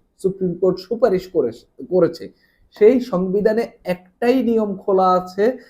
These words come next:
যেখানে সুপ্রিম কোর্ট হচ্ছে সুপারিশ দিতে পারে যে হচ্ছে তার অবর্তমানে অমুক রাষ্ট্রপতি হবেন।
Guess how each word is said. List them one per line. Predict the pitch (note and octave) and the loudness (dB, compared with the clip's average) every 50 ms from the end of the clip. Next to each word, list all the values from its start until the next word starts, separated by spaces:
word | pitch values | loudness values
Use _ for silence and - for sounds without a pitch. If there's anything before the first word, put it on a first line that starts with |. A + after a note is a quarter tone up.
| _ _ - | _ _ -6
যেখানে | C3+ C#3+ D#3 D#3 F3 F3 F#3+ G#3 | -2 -2 0 0 0 -2 -2 -2
সুপ্রিম | G3+ - - F#3 F#3 - - F#3 F#3+ F#3 | -4 -2 -4 -4 -4 -4 -4 -4 -4 -4
কোর্ট | F3+ - G#3 G#3 G#3+ G#3+ G#3 | -2 2 4 4 4 4 2
হচ্ছে | G3 G3 F#3+ - - A#3 C4+ F4 - - _ | -2 -6 -4 -4 -4 -4 -4 -4 -8 -14 _
সুপারিশ | - - C4 B3 - G3+ F#3 F#3 F3+ - | -10 -10 -4 0 2 4 4 4 4 2
দিতে | E3+ E3+ E3+ E3+ | 0 0 0 0
পারে | E3 E3+ D#3+ D#3+ E3 F3 | 0 0 2 2 0 0
যে | E3 F3 F3 | 0 -2 -2
হচ্ছে | F3 E3+ E3+ F3 - G#3+ | -2 -2 -4 -6 -10 -12
তার | A3 - F3+ D#3+ D#3+ | -6 -2 0 0 2
অবর্তমানে | E3 D3+ D3+ D3+ D3+ D3+ D#3+ D#3+ E3 F#3 A3 A3+ - | 2 2 0 0 -2 -2 -2 -2 -2 -2 -4 -4 -6
অমুক | F#3+ F#3+ F#3 F3+ - E3+ | -6 -4 -4 -4 -4 -2
রাষ্ট্রপতি | E3 D#3 - - E3 D3+ - E3+ - G3+ F3+ | -4 -4 -4 -6 -10 -8 -8 -8 -8 -4 -2
হবেন। | - F#3 F#3 A3 B3+ | 0 0 2 2 0